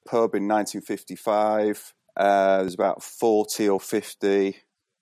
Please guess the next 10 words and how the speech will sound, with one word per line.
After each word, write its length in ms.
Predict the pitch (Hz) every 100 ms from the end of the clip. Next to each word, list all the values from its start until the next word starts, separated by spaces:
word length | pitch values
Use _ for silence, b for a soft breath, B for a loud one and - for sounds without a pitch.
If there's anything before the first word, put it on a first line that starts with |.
| _ _ _
uh, 220 | - 90 80 -
at 120 | 90
the 100 | 98
original 680 | 98 95 101 92 90 87 _ _ _ _
inaugural 460 | 98 101 95 95 92
meeting. 640 | 98 98 98 - 92 90 - _ _ _ _ _ _ _ _ _ -
And, 380 | 98 98 98 98
uh, 240 | 98 98
from 380 | 95 - 113 104
that, 280 | 104 110